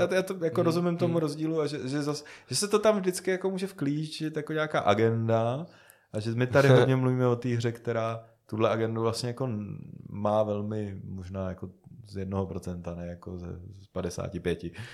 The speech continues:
Speaker 1: <laughs> Jako to může být, když spočít-, že jde hlavně o to spočítat vagónky a jak to udělat zábavnější. Ale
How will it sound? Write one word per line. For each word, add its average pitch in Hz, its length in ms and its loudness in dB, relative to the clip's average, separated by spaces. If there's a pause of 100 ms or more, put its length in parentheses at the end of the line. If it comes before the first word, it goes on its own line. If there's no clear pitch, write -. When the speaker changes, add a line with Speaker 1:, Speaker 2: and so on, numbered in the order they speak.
(160)
Speaker 1:
<laughs> - 360 4
Jako 139 220 4
to 113 140 -2
může 107 180 6
být, 101 160 6
když 98 200 -2 (200)
spočít-, - 360 -4
že 98 160 0
jde 101 120 6
hlavně 98 280 4
o 98 80 2
to 98 100 0
spočítat 95 440 -2
vagónky 95 500 0
a 92 140 2
jak 92 120 0
to - 120 -8
udělat 95 220 -2
zábavnější. 90 880 -2 (400)
Ale 87 580 -2